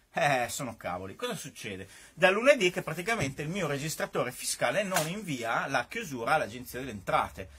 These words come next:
Mi dice il tecnico oggi che praticamente dopo dodici giorni il registratore di cassa si ferma e smette di funzionare. Oibò, allora oggi mi impunto e dico, "Ma come mai il computer funziona collegato alla stessa rete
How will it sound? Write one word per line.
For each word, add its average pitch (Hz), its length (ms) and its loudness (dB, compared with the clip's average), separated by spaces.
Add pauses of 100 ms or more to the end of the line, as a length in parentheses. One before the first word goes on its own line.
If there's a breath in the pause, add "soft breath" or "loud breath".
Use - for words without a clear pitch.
(380 loud breath)
Mi 208 120 -6
dice 165 300 -4
il 139 140 -6
tecnico 170 500 4
oggi 127 260 2
che 170 120 -6
praticamente 160 460 -8
dopo 185 280 4
dodici 147 500 -2
giorni 131 480 -4
il 175 60 -4
registratore 175 580 -2
di - 120 -8
cassa 113 320 0
si - 160 -6
ferma 113 340 -2
e 131 40 -2
smette 120 280 -4
di 107 80 -10
funzionare. 98 680 -12
Oibò, 117 420 -2 (260 loud breath)
allora 180 260 4
oggi 135 200 0
mi 160 120 -4
impunto 123 560 -8
e - 20 -4
dico, 101 260 -10
"Ma 123 140 -8
come 233 240 -2
mai 208 180 2
il - 140 -8
computer 139 500 -6
funziona 127 720 -2
collegato 98 460 -6
alla 85 80 -6
stessa 98 320 -8
rete 107 340 -8